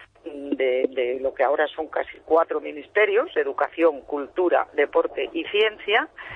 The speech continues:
y, y cu-, y cuando además la educación la gestionaba directamente el gobierno de la nación en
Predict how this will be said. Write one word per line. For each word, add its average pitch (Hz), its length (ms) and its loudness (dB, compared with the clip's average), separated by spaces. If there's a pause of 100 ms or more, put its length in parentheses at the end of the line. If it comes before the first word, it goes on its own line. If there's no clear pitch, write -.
(280)
y, 147 680 -2
y 151 160 -4
cu-, - 220 0
y 127 60 -4
cuando 135 300 -2
además 143 300 -2
la 185 120 0
educación 180 560 -4
la 185 120 -2
gestionaba 170 560 -2
directamente 147 680 -4
el 143 60 -2
gobierno 139 420 2
de 127 100 -2
la 123 140 -2
nación 175 440 -2
en 123 120 -10